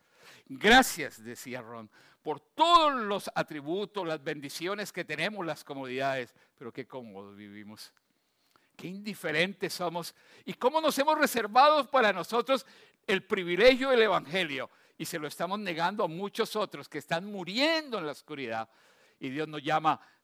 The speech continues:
"Ricardo, Pedro, María, Gloria Estela, José María, Carmina, esfuérzate,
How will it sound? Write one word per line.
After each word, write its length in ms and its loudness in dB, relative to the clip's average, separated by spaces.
"Ricardo, 540 2
Pedro, 500 4
María, 580 2
Gloria 220 -4
Estela, 500 8
José 240 -6
María, 440 2
Carmina, 460 0
esfuérzate, 920 6